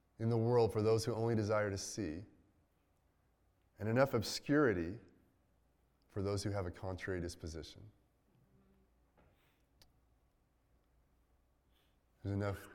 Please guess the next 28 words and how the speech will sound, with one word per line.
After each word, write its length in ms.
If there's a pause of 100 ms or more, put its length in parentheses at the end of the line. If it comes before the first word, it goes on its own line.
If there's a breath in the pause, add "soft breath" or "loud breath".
for 140
us 120
to 100
doubt, 300
there's 140
enough 220
for 200
us 160
to 100
believe. 400 (1600 soft breath)
Will 320
we 240
put 200
our 100
trust 340
in 80
Jesus 540 (360)
and 80
believe? 400 (960 soft breath)
So 180
don't 200
let 120
it 80
just 180
be 80
a 60
sentimental 460
holiday. 400